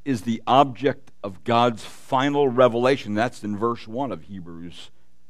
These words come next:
chapter one. And he is vastly superior to all spiritual angelic beings and all others mentioned in the Word of God, from Abraham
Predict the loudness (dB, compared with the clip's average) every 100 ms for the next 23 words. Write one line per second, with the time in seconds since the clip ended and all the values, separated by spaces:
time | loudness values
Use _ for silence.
0 | -16 -16 -16 -16 -14 -2 -2 -2 -6 -10
1 | -10 -12 -14 -16 -16 -16 -16 -16 -16 -16
2 | -6 -2 2 4 2 -2 -4 4 6 6
3 | 2 -4 -6 -8 -10 -2 0 0 -4 -8
4 | -14 -16 -16 -16 -16 -12 -6 6 8 8
5 | 6 0 -12 -10 -2 0 0 -2 -2 0
6 | -2 -6 -16 -16 -10 -4 -2 0 4 4
7 | 2 -2 -2 0 2 2 0 -2 -6 -8
8 | -4 -2 2 6 8 8 8 8 10 6
9 | 2 0 -2 2 2 0 -4 -6 -6 -6
10 | -2 0 2 2 0 2 8 10 10 6
11 | 0 -2 2 0 2 2 4 4 2 -2